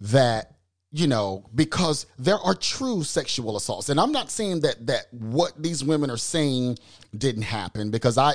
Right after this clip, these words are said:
I wasn't there. And I'm certainly not saying that what they went through didn't happen, you know, not saying that. Um, I, I don't know.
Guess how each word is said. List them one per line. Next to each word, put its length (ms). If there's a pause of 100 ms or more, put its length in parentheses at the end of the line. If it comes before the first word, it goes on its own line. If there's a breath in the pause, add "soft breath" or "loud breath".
I 160
wasn't 380
there. 420 (420 loud breath)
And 160
I'm 140
certainly 420
not 240
saying 480
that 280 (160 loud breath)
what 340
they 140
went 320
through 440 (180 soft breath)
didn't 320
happen, 800
you 140
know, 220 (240)
not 220
saying 360
that. 300 (520 loud breath)
Um, 540 (3000)
I, 80 (1900 loud breath)
I 100
don't 140
know. 200